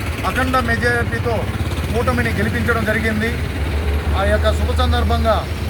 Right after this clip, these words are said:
మన మీడియా ద్వారా వాళ్ళకందరికీ కూడా కృతజ్ఞతలు తెలియజేసుకుంటున్నాను. అదేవిధంగా నారా చంద్రబాబు నాయుడు గారు నాలుగవసారి ముఖ్యమంత్రిగా ప్రమాణ స్వీకారం చేసే శుభ సందర్భంగా కూడా అతనికి కూడా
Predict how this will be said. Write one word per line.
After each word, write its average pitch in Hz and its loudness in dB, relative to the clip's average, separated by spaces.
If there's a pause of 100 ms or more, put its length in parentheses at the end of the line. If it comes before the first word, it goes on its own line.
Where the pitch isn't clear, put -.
(320)
మన 196 0
మీడియా 240 0
ద్వారా 220 2 (360)
వాళ్ళకందరికీ 202 -2
కూడా 220 2 (320)
కృతజ్ఞతలు - 2
తెలియజేసుకుంటున్నాను. 214 -2 (680)
అదేవిధంగా 247 0 (300)
నారా 220 0
చంద్రబాబు 240 -2
నాయుడు 233 0
గారు 220 0 (300)
నాలుగవసారి 233 2 (1080)
ముఖ్యమంత్రిగా 240 0
ప్రమాణ 233 0
స్వీకారం 226 0
చేసే 214 -2
శుభ 220 -4
సందర్భంగా 233 0
కూడా 202 -2 (260)
అతనికి 240 -6
కూడా 220 -2